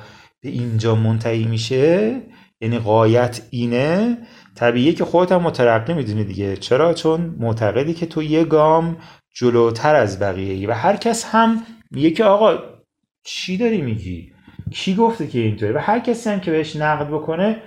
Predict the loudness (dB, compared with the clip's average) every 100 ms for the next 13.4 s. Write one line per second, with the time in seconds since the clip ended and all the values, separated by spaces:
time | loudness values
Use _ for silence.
0 | -12 0 2 2 2 4 4 2 0 2
1 | 2 2 -2 -16 -20 _ _ _ -20 -20
2 | _ _ _ _ _ _ _ _ _ -8
3 | -4 -2 0 0 0 0 2 2 2 0
4 | 0 0 0 2 4 4 2 0 0 2
5 | -2 -2 0 0 0 2 4 4 4 2
6 | -4 -6 -6 -6 -2 -4 -4 -8 -6 -10
7 | -10 -8 -4 -4 -6 -12 _ -20 -20 -20
8 | -2 2 4 4 2 2 4 4 4 4
9 | 2 2 2 0 0 -2 0 -2 -4 -6
10 | -2 -2 -2 -6 -6 -4 -2 0 0 0
11 | -2 0 -2 -4 -6 -6 -4 -4 -4 -4
12 | -2 -2 0 0 -2 -6 -6 -8 -10 -8
13 | -6 -2 -2